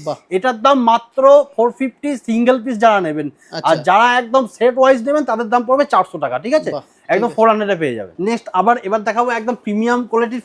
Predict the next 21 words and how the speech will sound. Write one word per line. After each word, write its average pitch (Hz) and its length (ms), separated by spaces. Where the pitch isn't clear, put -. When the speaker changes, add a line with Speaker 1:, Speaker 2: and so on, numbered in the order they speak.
Speaker 2:
ফাইভ 220 240
ফিফটি, 156 260
পাঁচশো 208 400
পঞ্চাশ 202 380
টাকা 196 180
ঢাকার 156 280
জামদানি, 131 240
Speaker 1:
মাত্র 120 140
Speaker 2:
ঠিক 185 100
আছে? 240 100
Speaker 1:
পঞ্চাশ, 247 200
পঞ্চাশ 247 260
টাকা। 208 120
Speaker 2:
একদম 214 300
পাঁচশো 208 340
পঞ্চাশ 202 440
টাকা, 185 160
just 170 260
জিনিসগুলো 190 480
দেখতে 208 320
থাকবেন, 196 200